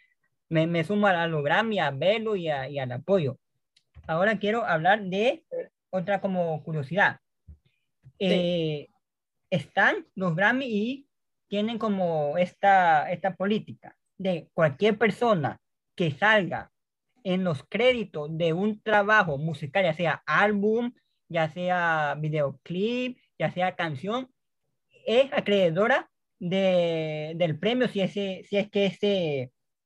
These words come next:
Speaker 1: esa canción, disco, etcétera, lo, lo gana.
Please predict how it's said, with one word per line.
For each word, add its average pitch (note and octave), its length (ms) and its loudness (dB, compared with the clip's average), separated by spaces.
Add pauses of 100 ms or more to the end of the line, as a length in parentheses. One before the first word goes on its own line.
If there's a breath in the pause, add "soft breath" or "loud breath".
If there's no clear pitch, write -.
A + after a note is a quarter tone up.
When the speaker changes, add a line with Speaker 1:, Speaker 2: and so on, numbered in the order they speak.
Speaker 1:
esa G3+ 260 2
canción, G#3+ 840 0
disco, G3+ 300 -2
etcétera, G#3+ 440 0
lo, C#3+ 260 -4
lo D3 180 -6
gana. F3+ 400 -2